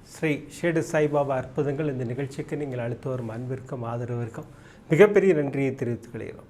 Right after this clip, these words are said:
இந்த நிகழ்ச்சியில் மகான் ஷேடு சாய்பாபா பக்தர்களுக்கு கருணை உள்ளத்தோடு நிகழ்த்தி வரும் அற்புதங்களை வரிசை தரிசனம் பண்ணிட்டு வரும் சாய்நாதரின் அற்புதமான அருளாசிகளோடு. அந்த வகையில் சாய்நாதர் என்று நமக்கு கொடுக்கக்கூடிய அற்புதமான அருளாசி என்னன்னு கேட்டிங்கன்னா,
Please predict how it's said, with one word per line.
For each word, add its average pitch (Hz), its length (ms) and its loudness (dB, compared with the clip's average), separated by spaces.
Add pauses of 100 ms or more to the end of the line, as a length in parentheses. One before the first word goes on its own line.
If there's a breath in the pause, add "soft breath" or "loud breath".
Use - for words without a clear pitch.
(420 loud breath)
இந்த 151 140 8
நிகழ்ச்சியில் 220 560 4
மகான் 190 400 -2 (100)
ஷேடு 165 300 2
சாய்பாபா 156 500 2
பக்தர்களுக்கு 147 680 -2
கருணை 160 340 0
உள்ளத்தோடு 165 420 0
நிகழ்த்தி 147 280 -2
வரும் 127 200 -4
அற்புதங்களை 127 540 -2
வரிசை 127 400 -2
தரிசனம் 143 360 -2
பண்ணிட்டு 135 240 -6
வரும் 131 240 -4
சாய்நாதரின் 127 540 0
அற்புதமான 131 600 -4
அருளாசிகளோடு. 113 720 -8 (580 loud breath)
அந்த 214 240 10
வகையில் 247 380 8
சாய்நாதர் 214 400 8
என்று 196 180 2
நமக்கு 170 420 2
கொடுக்கக்கூடிய 175 400 0
அற்புதமான 170 720 2
அருளாசி 160 340 4
என்னன்னு 143 400 -4
கேட்டிங்கன்னா, 131 600 -4